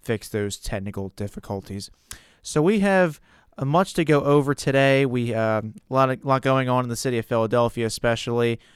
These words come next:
We'll start off with the M L B and talk about the World Series. Then we'll get to the N F L, our Week eight reactions,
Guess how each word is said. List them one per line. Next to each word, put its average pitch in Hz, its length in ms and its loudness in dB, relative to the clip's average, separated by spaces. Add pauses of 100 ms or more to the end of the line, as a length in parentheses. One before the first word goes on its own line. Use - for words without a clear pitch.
(140)
We'll 117 120 -6
start 131 280 4
off 127 180 2
with 123 120 -2
the - 140 -16
M 139 200 -2
L 131 160 2
B 131 280 2
and 123 120 -2
talk 131 180 -2
about 120 160 -2
the 110 80 -4
World 131 320 2
Series. 156 580 2 (360)
Then 139 160 2
we'll 139 100 -4
get 143 180 2
to 139 240 0
the 131 140 0
N 143 160 0
F 139 200 -2
L, 135 180 4
our 110 160 2
Week 139 340 0
eight 143 240 -2
reactions, 135 840 -4